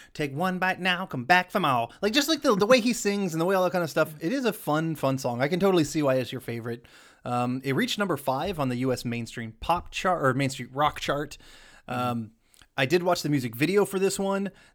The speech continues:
Speaker 1: They included that shitty intro in the official music video, and I'm just like,
Speaker 2: Oh.
Speaker 1: "Ugh, ugh, not good." Um, but, uh, the music video is kinda weird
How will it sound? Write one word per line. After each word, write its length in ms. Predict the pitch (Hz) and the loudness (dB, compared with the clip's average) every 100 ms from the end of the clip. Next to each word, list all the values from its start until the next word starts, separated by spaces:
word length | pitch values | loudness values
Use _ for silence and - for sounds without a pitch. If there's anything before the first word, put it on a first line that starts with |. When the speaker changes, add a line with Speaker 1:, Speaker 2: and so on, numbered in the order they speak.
| - | -2
Speaker 1:
They 160 | 147 | 2
included 400 | 147 - 175 208 | 2 2 2 2
that 140 | 143 131 | 2 0
shitty 340 | - 165 127 | 0 -2 0
intro 480 | 135 147 180 185 170 - | 0 0 0 0 -4 -4
in 100 | 131 | -2
the 180 | 123 131 | -2 -2
official 340 | 135 - 143 143 | -8 -4 -2 0
music 260 | 139 123 | 0 -2
video, 340 | 117 131 151 170 | -2 0 2 2
and 80 | 131 | 2
I'm 60 | 123 | 0
just 140 | 117 | -4
like, 140 | 120 - | -6 -2
Speaker 2:
Oh. 60 | |
Speaker 1:
"Ugh, 320 | 151 143 139 - _ _ - | 0 0 0 -6 _ _ -4
ugh, 180 | 139 117 - | -2 -2 -4
not 220 | 131 123 | -6 -4
good." 360 | - 143 143 143 - - - - | 0 2 2 0 -10 -20 -20 -10
Um, 480 | 127 127 123 113 110 _ _ _ _ - | -2 0 0 0 -6 _ _ _ _ -4
but, 420 | 131 127 135 - _ _ | 4 4 4 -2 _ _
uh, 260 | 127 127 127 | -6 -2 -2
the 180 | 127 139 | 0 2
music 340 | 175 277 175 | 4 4 2
video 260 | 160 175 147 | 2 4 4
is 100 | 131 | 2
kinda 280 | - 151 120 | 0 0 0
weird 680 | 110 110 120 131 151 156 | -2 -6 -2 0 0 -2